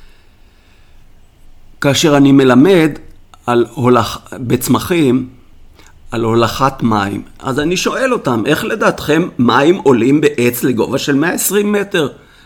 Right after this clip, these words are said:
בסקוויה או באקליפטוסים, למאה מטר?"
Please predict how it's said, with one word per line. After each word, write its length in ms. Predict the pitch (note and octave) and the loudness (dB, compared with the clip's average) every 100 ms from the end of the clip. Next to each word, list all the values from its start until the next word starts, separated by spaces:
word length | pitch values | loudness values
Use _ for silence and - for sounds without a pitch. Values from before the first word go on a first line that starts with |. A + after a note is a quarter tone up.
| - | -6
בסקוויה 680 | C3+ - - - F3+ F3+ C3+ C3 _ _ _ _ _ | -4 -4 -6 -4 -2 -2 -4 -12 _ _ _ _ _
או 60 | B2+ | -8
באקליפטוסים, 880 | B2+ B2+ C3+ D#3 - D#3 - G#2+ - - - | -6 -4 -2 -4 -4 -6 -6 -10 -12 -16 -12
למאה 260 | A#2+ F3+ | -8 -4
מטר?" 320 | G#3 D4+ - | -4 -4 -8